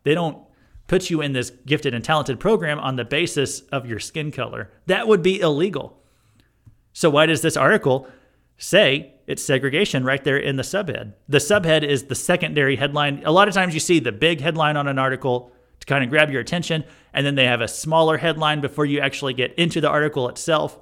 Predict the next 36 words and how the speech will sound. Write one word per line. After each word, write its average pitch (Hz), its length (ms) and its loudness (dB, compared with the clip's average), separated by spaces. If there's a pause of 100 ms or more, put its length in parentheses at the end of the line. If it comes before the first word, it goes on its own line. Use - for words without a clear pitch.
That's 147 220 0
the 139 100 -4
subhead. 117 540 -8 (360)
In 220 140 4
the 214 80 2
subhead, 160 540 2 (440)
they 160 140 4
call 165 220 4
this 147 180 0
segregation. 160 580 0
Let 139 120 0
me 190 80 4
read 190 160 6
it 175 80 2
again. 170 360 0 (960)
"A 135 140 0
glaring 170 520 -2
symbol 160 800 -2 (160)
of 123 140 -4
segregation." 107 840 -4 (1300)
Now 160 140 6
notice 226 320 6
how 196 140 8
they 185 120 4
just 175 220 0
do 170 120 4
that 175 160 4
little 165 220 4
wordplay 180 400 2
right 107 220 -2
there. - 320 -6
They 135 160 4
say 147 560 2 (840)
it's - 200 -2
a 127 80 -2
symbol 151 880 0